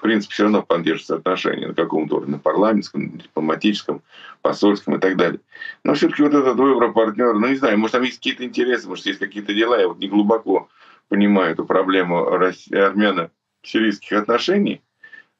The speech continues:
Вполне возможно, что там что-то есть, какие-то моменты, которых мы не знаем.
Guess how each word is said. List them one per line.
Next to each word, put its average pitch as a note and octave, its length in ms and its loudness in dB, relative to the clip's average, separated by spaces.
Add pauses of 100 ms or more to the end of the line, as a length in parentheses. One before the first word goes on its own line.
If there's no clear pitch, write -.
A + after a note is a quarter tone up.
(140)
Вполне G#2 260 2
возможно, F#2+ 340 0
что F2+ 100 -2
там E2+ 60 -4
что-то G2+ 240 -6
есть, F#2 160 -2
какие-то F2+ 340 -4
моменты, F#2 360 0
которых E2+ 280 -2
мы E2+ 100 -2
не G2 100 0
знаем. F2 340 -2